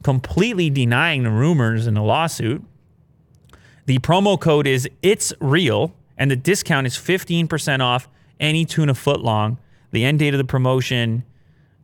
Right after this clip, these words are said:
uh, February seventh. It'll go till February seventh, promo code fifteen off, or It's Real. I don't know, one or the other. Anyways, this is an interesting one because here you have a negative piece of press, and rather than hide from it,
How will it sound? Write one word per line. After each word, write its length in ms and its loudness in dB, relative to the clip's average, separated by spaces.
uh, 680 -4
February 380 0
seventh. 680 -4
It'll 160 0
go 160 2
till 120 2
February 460 0
seventh, 460 -2
promo 320 0
code 260 0
fifteen 320 -4
off, 240 -6
or 200 0
It's 220 -6
Real. 280 -4
I 100 -8
don't 120 -8
know, 180 -16
one 160 0
or 60 2
the 120 2
other. 240 0
Anyways, 580 0
this 240 2
is 120 0
an 80 4
interesting 440 0
one 180 2
because 240 0
here 160 0
you 100 0
have 120 0
a 60 2
negative 640 0
piece 200 -4
of 120 -10
press, 480 -4
and 280 0
rather 460 2
than 300 0
hide 480 -2
from 260 -2
it, 300 -4